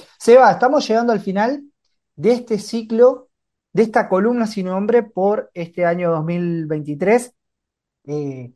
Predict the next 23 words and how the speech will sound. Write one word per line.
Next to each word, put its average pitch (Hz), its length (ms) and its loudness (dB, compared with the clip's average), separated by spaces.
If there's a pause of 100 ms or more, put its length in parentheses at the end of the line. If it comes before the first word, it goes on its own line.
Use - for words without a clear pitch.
(600)
creo, 185 600 4 (100)
no 196 200 -6
sé 185 140 -8
si 175 160 -8
te 160 80 -4
lo 160 100 4
dije, 220 200 2
pero 156 140 -2
lo 151 100 -2
vamos 156 340 -4
a, 139 160 -10
lo 156 120 0
voy 160 120 2
a 156 40 0
decir 151 200 -6
ahora 156 160 -2
al 180 80 0
aire. 220 220 0
Para 165 160 -4
mí 190 60 -8
fue 190 140 -6
un 175 120 -10
placer 220 640 0